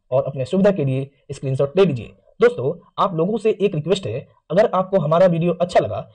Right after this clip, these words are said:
तो हमसे जुड़े रहने के लिए आप इस channel को like, share and सब्सक्राइब कर लीजिए।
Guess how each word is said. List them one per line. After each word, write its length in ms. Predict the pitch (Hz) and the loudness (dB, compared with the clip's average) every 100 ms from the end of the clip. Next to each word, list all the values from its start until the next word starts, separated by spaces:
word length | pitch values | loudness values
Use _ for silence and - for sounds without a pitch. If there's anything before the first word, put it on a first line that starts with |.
| _ - | _ -4
तो 60 | |
हमसे 260 | 147 147 143 | -2 -2 0
जुड़े 160 | 185 220 | 4 4
रहने 200 | 151 147 | 2 -2
के 100 | 135 | -4
लिए 260 | 127 127 - _ - | -6 -6 -10 _ -4
आप 160 | 127 - | -4 -4
इस 120 | 139 | -4
channel 260 | - 208 151 | 2 2 2
को 260 | - 139 - _ 123 | -2 -8 -10 _ -4
like, 240 | 143 - | -2 -2
share 320 | - 156 170 | -2 2 2
and 100 | 151 | 2
सब्सक्राइब 460 | 147 139 - 123 127 - _ - | -2 -4 -2 -2 -2 -6 _ 0
कर 100 | 160 | 0
लीजिए। 360 | 123 107 - | -2 -6 -12